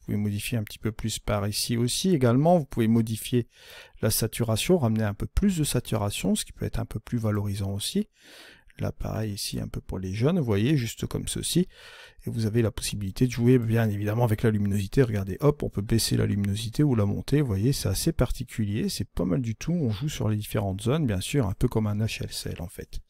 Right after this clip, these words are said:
On peut même ajuster la teinte. Regardez, vous allez prendre ça, hop, et vous pouvez simplement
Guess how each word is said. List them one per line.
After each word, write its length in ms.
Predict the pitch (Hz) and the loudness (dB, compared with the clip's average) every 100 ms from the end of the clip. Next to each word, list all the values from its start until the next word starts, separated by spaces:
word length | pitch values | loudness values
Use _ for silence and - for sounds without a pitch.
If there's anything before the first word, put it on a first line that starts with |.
| - | 0
On 100 | 127 | 2
peut 160 | - 131 | 6 8
même 220 | 135 131 - | 8 8 6
ajuster 520 | 160 143 143 - 139 | 6 6 2 0 4
la 120 | 127 | 4
teinte. 300 | 127 131 156 | 4 2 2
Regardez, 460 | - 123 107 120 113 | 0 0 0 0 -2
vous 120 | 110 | 0
allez 140 | 120 135 | 2 2
prendre 260 | 123 107 | -2 -4
ça, 280 | - 123 - _ _ _ - | -2 -4 -6 _ _ _ -2
hop, 300 | 131 - - - _ _ _ _ - | -2 -4 -12 -12 _ _ _ _ -4
et 100 | 113 | -4
vous 140 | 117 | -6
pouvez 260 | - 117 117 | -6 -4 -2
simplement 720 | - 117 - 117 110 123 | -2 -2 -2 0 0 -2